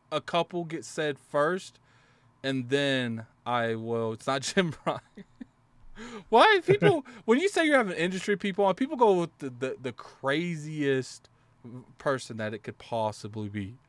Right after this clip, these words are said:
Speaker 1: It's like, no, it's not. But, you know, I appreciate everyone for coming through. We're going to, uh, end this up on a good note. You know, uh, we got, we had Big Cloud, Dirt Griggity. You know, definitely go follow both of them. Uh, Twitter,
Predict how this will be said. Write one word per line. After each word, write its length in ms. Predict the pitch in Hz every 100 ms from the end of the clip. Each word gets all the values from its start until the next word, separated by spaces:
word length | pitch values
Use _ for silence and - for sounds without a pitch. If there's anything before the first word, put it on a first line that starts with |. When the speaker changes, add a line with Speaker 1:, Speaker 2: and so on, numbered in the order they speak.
| _ _ _ _ -
Speaker 1:
It's 160 | 117
like, 200 | 120 113
no, 480 | 113 120 117 104 110 -
it's 240 | 110 -
not. 240 | 110 131 -
But, 140 | - 160
you 80 | 175
know, 80 |
I 40 | 175
appreciate 380 | 170 226 214 202
everyone 200 | 180 165
for 60 | 151
coming 260 | 165 143
through. 320 | - 135 135
We're 60 | 131
going 420 | 127 135 139 135
to, 280 | 135 143 131
uh, 220 | 123 120 113 _ - _ _ -
end 180 | 139 139
this 160 | 131 139
up 240 | 131 127
on 180 | 131 127
a 60 | 117
good 280 | 113 131
note. 340 | 120 123 123 123 _ -
You 120 | 120
know, 260 | 110 107 107
uh, 220 | 104 107 113 - -
we 80 |
got, 220 | 113 123 -
we 140 | 120
had 260 | 120 120 110
Big 180 | 156 135
Cloud, 640 | - 156 151 147 143 139 _ - -
Dirt 260 | 127 175 160
Griggity. 580 | 147 190 160 160 160 156 -
You 80 | 139
know, 60 |
definitely 300 | 135 175 180
go 100 | 180
follow 400 | 170 185 180 175
both 320 | 143 175 175
of 80 | 180
them. 240 | 170 170 175 _ _ _ -
Uh, 180 | 117 113 _ _ _ _
Twitter, 460 | - 226 226 202 190